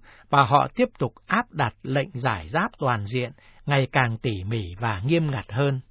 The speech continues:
Chính trong các điều kiện này mà nảy sinh cơ chế quân chủ, nhưng nó phải trải qua một con đường cam go trước khi trở thành vững chắc. Thời gian ban đầu hứa hẹn tốt, nhưng một cái kết vô cùng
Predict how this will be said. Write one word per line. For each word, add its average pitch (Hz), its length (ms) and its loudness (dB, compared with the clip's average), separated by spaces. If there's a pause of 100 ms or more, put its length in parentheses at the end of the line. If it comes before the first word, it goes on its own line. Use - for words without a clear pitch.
(1120)
Chính 185 240 2
trong 165 260 2
các 208 180 -2
điều 139 280 2
kiện 147 240 -2
này 127 300 0
mà 127 160 -2
nảy 113 260 -2
sinh 180 280 0
cơ 180 280 4
chế 180 260 2
quân 185 240 2
chủ, 101 300 -4 (440)
nhưng 190 220 6
nó 208 120 6
phải 127 280 -2
trải 107 300 -2
qua 180 140 4
một 139 240 -2
con 170 200 2
đường 107 340 -4
cam 151 260 0
go 139 300 0 (300)
trước 220 220 6
khi 190 120 2 (120)
trở 107 260 -4
thành 113 200 -6 (160)
vững 165 200 -4
chắc. 175 220 -2 (800)
Thời 139 200 6
gian 190 260 2
ban 190 220 2
đầu 123 240 0
hứa 151 240 0
hẹn 147 220 -2 (120)
tốt, 202 200 4 (400)
nhưng 185 260 6
một 113 180 -4
cái 185 200 0
kết 226 240 4
vô 175 240 2
cùng 117 220 0